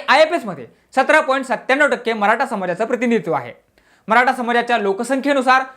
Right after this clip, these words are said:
प्रशासकीय पातळीवर त्यांचं प्रतिनिधित्व जास्त आहे असाही निष्कर्ष नोंदवला होता. त्यावरून मराठा समाजाला मागास म्हणता येणार नाही असं सुप्रीम कोर्टाचं म्हणणं होतं. दरम्यान आता गायकवाड समितीच्या अहवालातील सर्व त्रुटींवर काम करत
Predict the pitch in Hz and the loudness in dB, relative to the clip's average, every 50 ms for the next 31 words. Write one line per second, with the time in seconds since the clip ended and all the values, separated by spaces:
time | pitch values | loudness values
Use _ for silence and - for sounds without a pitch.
0 | _ _ _ - 254 294 285 - - 285 285 277 285 240 208 208 - 294 277 196 | _ _ _ -2 0 0 0 0 0 0 0 2 2 2 0 0 0 -2 -2 -2
1 | 147 - - 180 196 185 - 233 226 220 196 208 247 254 269 277 233 277 269 277 | -4 -4 -6 -6 -6 -4 -6 -6 -4 -4 -2 -2 0 2 2 0 0 2 2 2
2 | 294 294 294 - _ 175 160 254 285 330 311 - - 180 165 170 202 214 - - | 2 2 -2 -10 _ -6 2 2 4 4 2 0 -4 -4 -4 -4 -8 -10 -12 -16
3 | _ - 190 190 233 233 240 233 208 214 208 214 - 294 254 214 - 240 262 262 | _ -6 -6 -2 -2 -2 -2 -2 -4 -6 -6 -2 0 0 0 0 -2 -4 -2 -2
4 | 262 247 226 190 160 147 131 - 123 - - _ _ _ _ _ - 196 208 214 | 0 2 2 0 0 -2 -6 -10 -14 -20 -20 _ _ _ _ _ 0 2 2 4
5 | 233 254 269 269 - - _ _ _ 180 220 233 262 262 285 254 - 226 220 269 | 4 2 0 0 -8 -14 _ _ _ 0 0 0 2 2 0 -2 -2 0 0 2
6 | 269 226 185 139 120 107 107 143 170 196 202 214 - - 247 208 180 165 - 196 | 2 2 0 -2 -4 -10 -4 -2 -2 0 2 2 0 0 -2 -8 -10 -2 -2 -2
7 | 226 - - 294 302 320 294 269 285 302 339 - _ _ - 240 269 269 247 269 | 0 0 0 2 2 2 2 0 -2 -6 -6 -10 _ _ -8 -6 -6 -4 -4 -6
8 | - 277 311 330 294 - 208 180 170 175 - 240 254 269 233 214 185 151 - - | -4 -4 -4 -4 -2 -2 -2 0 0 -2 -2 0 -2 0 -2 -2 -4 -6 -8 -12
9 | - - _ _ _ _ _ 220 269 311 349 349 339 330 339 339 330 269 262 240 | -18 -20 _ _ _ _ _ 2 2 4 4 4 4 4 4 2 2 2 2 0
10 | 240 247 277 277 262 - 262 233 240 240 247 - 254 254 262 - 226 208 208 214 | 2 2 0 0 0 0 -6 -6 -6 -6 -4 -2 0 -2 0 0 -2 0 2 2
11 | 233 233 233 226 240 254 240 - 240 214 214 208 208 208 190 196 247 247 220 233 | 4 4 2 0 0 -4 -4 -2 -2 -2 -2 -2 -4 -6 -6 -4 -4 -2 0 -2
12 | 233 220 233 - - 269 320 349 311 214 190 160 | -2 -4 -4 0 2 2 2 2 0 -6 -10 -12